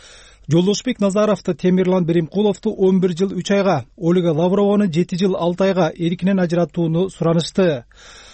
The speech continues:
Айыптоочулар О-, Осмонбек Артыкбаевге жүз миллион сом айып пул салууну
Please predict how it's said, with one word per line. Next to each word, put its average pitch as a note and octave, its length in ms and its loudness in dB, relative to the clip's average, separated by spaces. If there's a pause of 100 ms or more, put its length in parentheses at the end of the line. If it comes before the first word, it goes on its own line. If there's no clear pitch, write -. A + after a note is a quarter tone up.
(140)
Айыптоочулар E3+ 840 0 (340)
О-, G3 280 -4
Осмонбек F3+ 360 0
Артыкбаевге F#3+ 760 -2
жүз F3 200 -4
миллион G3+ 240 0
сом G#3+ 240 -2
айып F#3 240 0
пул G#3 160 -4
салууну E3 540 0